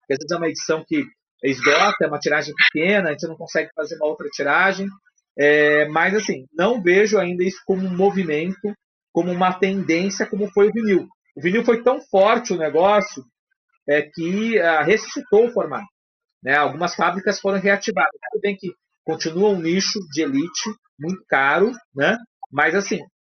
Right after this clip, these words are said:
forte, fortíssimo. Então, uma coisa assim, eu viajo às vezes muito pra fora, e o que você vê, mesmo lá fora, poucas lojas físicas de lo-, de, de D V D e Blu-ray,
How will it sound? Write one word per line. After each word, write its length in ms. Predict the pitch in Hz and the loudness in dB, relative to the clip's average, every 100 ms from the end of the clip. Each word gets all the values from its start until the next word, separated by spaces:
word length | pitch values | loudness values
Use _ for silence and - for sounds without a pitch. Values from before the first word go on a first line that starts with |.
| _ | _
forte, 480 | 180 175 220 - - | 2 2 2 -2 -8
fortíssimo. 680 | - 175 190 196 196 - 127 107 _ _ _ _ | -4 -4 -4 -4 -4 -6 -14 -18 _ _ _ _
Então, 180 | 170 196 | 0 2
uma 140 | 208 | 4
coisa 200 | 208 220 | 4 4
assim, 160 | 220 185 | 2 2
eu 120 | 170 | 2
viajo 360 | 170 180 208 190 | 4 4 2 0
às 60 | |
vezes 160 | 170 170 | -6 -6
muito 240 | 208 - - | -6 -6 -6
pra 140 | 165 - | -6 -2
fora, 440 | 190 214 165 120 120 _ _ _ _ | 2 4 2 0 -4 _ _ _ _
e 80 | 143 | -6
o 40 | 143 | -2
que 120 | 202 | 0
você 340 | 196 - 196 | 0 2 2
vê, 200 | 170 165 | 2 0
mesmo 380 | 156 214 277 254 | 2 2 2 0
lá 260 | 202 196 - | 2 0 0
fora, 500 | 175 220 202 131 120 _ _ _ _ - | 2 4 2 0 -4 _ _ _ _ 2
poucas 460 | 220 269 220 196 | 4 4 2 2
lojas 380 | 190 202 202 196 - - - | 4 4 2 -2 -6 -12 -4
físicas 760 | 233 247 160 147 - 123 117 - - - _ _ _ - 120 | -2 0 -2 -6 -4 -4 -4 -6 -18 -20 _ _ _ -16 -2
de 100 | 165 | 2
lo-, 240 | 170 160 | 2 2
de, 180 | 139 165 | 0 -2
de 360 | 185 - 151 | -4 -6 -4
D 180 | 160 - | 0 2
V 120 | 160 147 | 2 0
D 160 | 170 196 | 2 2
e 100 | 190 | 2
Blu-ray, 520 | 165 151 160 190 | 0 2 2 2